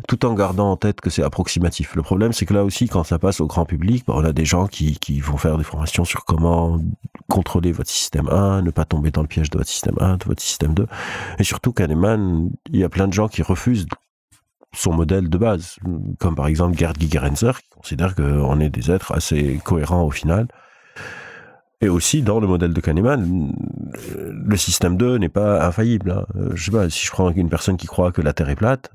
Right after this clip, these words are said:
elle, elle passe énormément d'énergie et de temps à lire, à éplucher des photos, et cetera, en système deux à fond,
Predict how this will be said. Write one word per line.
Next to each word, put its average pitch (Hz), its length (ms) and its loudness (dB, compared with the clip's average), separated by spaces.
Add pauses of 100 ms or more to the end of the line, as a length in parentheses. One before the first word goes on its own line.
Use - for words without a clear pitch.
(120)
elle, 67 360 -2
elle 78 160 -2
passe - 240 0
énormément 90 340 2
d'énergie 82 640 2
et 80 80 2
de 80 100 0
temps 107 300 0
à 80 140 0
lire, 107 280 2
à 76 140 2
éplucher 95 640 0
des 87 140 0
photos, 92 440 0
et - 20 0
cetera, 98 420 -2
en 82 160 0
système 85 420 -2
deux 101 280 2
à 98 120 0
fond, 135 300 -2